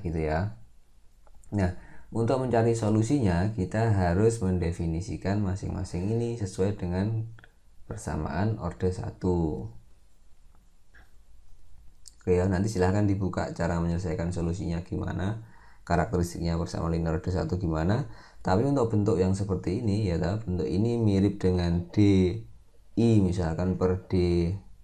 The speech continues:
T. Nah, ini bentuk persamaan orde satunya ditambah P dikali I sama dengan nol. Dia nanti punya solusi, solusinya adalah A dikali E pangkat min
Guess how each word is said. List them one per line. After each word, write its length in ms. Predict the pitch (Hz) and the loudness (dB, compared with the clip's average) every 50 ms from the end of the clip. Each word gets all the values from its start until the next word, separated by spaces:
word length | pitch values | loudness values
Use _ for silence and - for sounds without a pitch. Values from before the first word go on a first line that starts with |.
| - - - - - - - - - - - - - | -20 -20 -20 -20 -20 -20 -20 -20 -20 -20 -20 -2 2
T. 40 | 104 104 101 95 85 76 78 78 | 4 6 6 6 4 4 0 -4
Nah, 160 | 78 78 78 | -6 -4 -2
ini 480 | 82 90 104 113 117 113 95 - - | 0 0 2 2 2 0 0 -2 -4
bentuk 320 | - 90 85 82 - - - | -4 -4 -2 0 -2 -2 -2
persamaan 500 | - - - - - 76 78 78 82 85 85 | -4 -8 -6 -6 -6 -4 -4 -2 -2 -2 -2
orde 260 | 87 - - 87 82 - - - - _ _ - _ - - - | -4 -4 -4 -6 -6 -6 -10 -18 -20 _ _ -20 _ -20 -20 -20
satunya 680 | - - - 73 - - - 76 80 85 90 104 120 117 - - - - - - - | -16 -10 -8 -8 -6 -4 -4 -2 0 0 0 0 -2 -4 -6 -12 -16 -18 -20 -20 -10
ditambah 880 | - 85 82 - 85 82 85 85 80 80 - 98 104 - - - - | -8 -8 -4 -2 -2 0 0 0 0 -2 -2 -2 -4 -6 -10 -8 -2
P 320 | - 101 98 90 85 85 98 | 0 2 2 2 2 0 -2
dikali 560 | - 87 - - 78 78 82 85 80 - - - | -4 -4 -2 -2 -2 -2 -2 -2 -2 -4 -4 0
I 340 | 92 107 113 113 120 120 113 - - - - - - | 0 2 2 0 -2 -4 -8 -14 -20 -20 -20 -20 -20
sama 320 | - - 92 87 85 87 - | -8 -6 -4 -2 -2 -2 -2
dengan 320 | 90 87 85 85 90 90 | -2 -2 0 0 0 0
nol. 300 | 85 85 80 76 87 92 - | 0 0 0 0 -2 0 2
Dia 240 | 107 107 104 104 | 4 4 4 4
nanti 240 | 107 107 104 107 131 - | 4 4 4 2 2 -2
punya 480 | - - 110 113 113 110 107 104 101 107 | -2 0 0 2 4 4 4 4 2 0
solusi, 800 | - - 92 92 95 98 107 120 120 - - 90 87 90 98 110 | 0 0 0 2 2 2 2 2 0 -2 -2 -2 0 0 0 0
solusinya 800 | 113 - - - 87 90 90 87 - 87 85 90 95 104 104 104 | -2 -4 -4 -2 -2 0 -2 -2 -2 -2 0 2 2 2 2 0
adalah 400 | 104 90 85 85 85 98 104 110 - - - - - - - - - - - - - - - - - - - - - - - - - - | 0 0 0 2 2 0 0 -2 -4 -10 -18 -20 -20 -20 -20 -20 -20 -20 -20 -20 -20 -20 -20 -20 -20 -20 -20 -20 -20 -20 -20 -16 -10 -4
A 400 | 85 90 95 101 110 117 113 113 | -2 0 0 0 0 0 -2 -2
dikali 480 | 101 90 - 80 73 82 85 82 - - | -2 -4 -2 -2 0 0 -2 -2 -2 -2
E 240 | - 101 107 113 | 0 2 2 2
pangkat 560 | 113 113 80 78 - - - - 87 87 - 87 | 0 0 -2 -2 -2 -2 -2 0 -2 0 0 -2
min 400 | 98 113 123 131 131 131 135 | -2 -2 -2 -2 -4 -6 -8